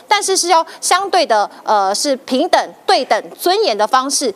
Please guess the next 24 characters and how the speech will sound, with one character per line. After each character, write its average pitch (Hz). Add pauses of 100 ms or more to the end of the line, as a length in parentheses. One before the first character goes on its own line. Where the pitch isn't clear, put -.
(140)
实 349
际 453
上， 392
这 -
也 -
是 311
点 233
出 311
这 359
一 359
次， 370
我 269
相 285
信 311
是 320
很， 247
他 330
拿 233
到 285
相 294
当 277
多 285
的 247
选 220